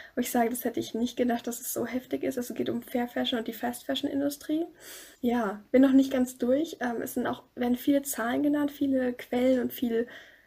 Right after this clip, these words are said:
ja, viele Menschen und Unternehmen, also jetzt nicht zwingend nur, ähm, die Industrie, sondern auch,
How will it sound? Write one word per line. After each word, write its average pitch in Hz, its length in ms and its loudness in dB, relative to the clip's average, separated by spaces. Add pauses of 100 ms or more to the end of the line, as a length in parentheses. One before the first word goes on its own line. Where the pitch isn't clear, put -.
(320)
ja, 226 140 -4
viele 233 300 0
Menschen 226 400 2
und 220 100 -2
Unternehmen, 240 640 2
also 226 280 -2
jetzt - 280 -4
nicht 233 180 -4
zwingend 220 320 -4
nur, 247 380 2
ähm, 240 400 -2 (160)
die 277 80 -4
Industrie, 247 420 -6
sondern 220 260 -2
auch, 214 200 0